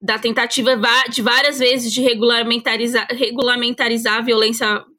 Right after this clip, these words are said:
e, e tortura contra a mulher, assim. A gente, ao, ao mesmo tempo que a gente tá comemorando,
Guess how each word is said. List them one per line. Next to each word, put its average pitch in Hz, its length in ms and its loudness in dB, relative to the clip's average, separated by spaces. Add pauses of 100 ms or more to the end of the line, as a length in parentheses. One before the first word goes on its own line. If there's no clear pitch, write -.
e, - 180 -16
e 240 60 -14
tortura 226 400 -2
contra 226 260 -6
a 208 40 -2
mulher, 214 380 0
assim. 208 440 -4 (240)
A 208 100 0
gente, 240 540 0 (220)
ao, 233 260 -2
ao 247 80 0
mesmo 277 240 0
tempo 262 200 -4
que - 80 -4
a - 20 2
gente 262 160 -2
tá 247 100 -4
comemorando, 247 800 2